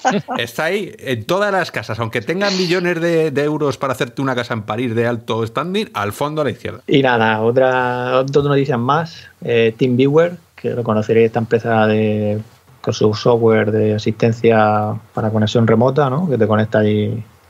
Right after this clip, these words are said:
Speaker 2: pues, tiene una aplicación también para realidad aumentada y la están ofreciendo de forma gratuita a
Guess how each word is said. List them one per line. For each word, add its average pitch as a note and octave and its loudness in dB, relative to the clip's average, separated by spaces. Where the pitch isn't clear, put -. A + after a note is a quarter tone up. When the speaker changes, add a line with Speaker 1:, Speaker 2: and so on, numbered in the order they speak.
Speaker 2:
pues, - 0
tiene B2+ 4
una B2+ 4
aplicación A#2 0
también A2+ 0
para G#2+ 0
realidad A2 2
aumentada B2 0
y B2 2
la A2+ 0
están A#2+ 0
ofreciendo A#2 0
de A2 2
forma A2+ 0
gratuita A2 0
a G#2 -6